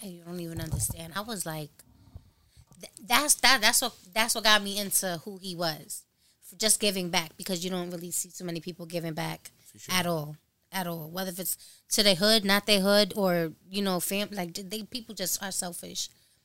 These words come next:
Speaker 1: And, um, yeah, I'm gonna say people are selfish 'cause there's a lot of selfish people out there. But that was dope.
Speaker 2: No, for sure, for sure. Um, and we, we, we did a food drive, um, the following week,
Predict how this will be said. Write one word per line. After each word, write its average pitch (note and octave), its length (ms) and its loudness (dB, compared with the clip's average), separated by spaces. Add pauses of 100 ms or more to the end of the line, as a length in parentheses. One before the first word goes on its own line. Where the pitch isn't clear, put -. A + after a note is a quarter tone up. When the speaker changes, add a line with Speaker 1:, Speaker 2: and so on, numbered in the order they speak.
(420)
Speaker 1:
And, F3+ 180 0
um, E3+ 300 -2 (140)
yeah, F#3+ 160 -2
I'm F3 80 0
gonna G3 160 2
say F3+ 160 6
people E3+ 320 -4
are E3 40 -2
selfish E3+ 320 -2
'cause D#3 160 -4
there's D#3+ 180 -4
a E3+ 40 -6
lot D#3+ 140 -4
of D#3+ 80 -4
selfish E3 320 -8
people - 320 -14
out - 160 -12
there. - 200 -16 (400)
But F#3+ 120 -6
that B3+ 120 6
was B3 160 -6
dope. F#3+ 280 -8 (720)
Speaker 2:
No, A#2+ 80 -10
for A2 160 -8
sure, A#2+ 240 -10
for - 160 -20
sure. B2 160 -20 (520)
Um, G#2 300 -12 (160)
and A2 400 -10 (400)
we, A2+ 240 -20 (100)
we, A2+ 220 -18
we A2 80 -8
did G#2 180 -6
a G2 40 -10
food C#3 380 -12
drive, G#2+ 540 -6 (680)
um, G2+ 580 -8 (280)
the G#2+ 80 -12
following G#2 520 -8
week, G#2 200 -12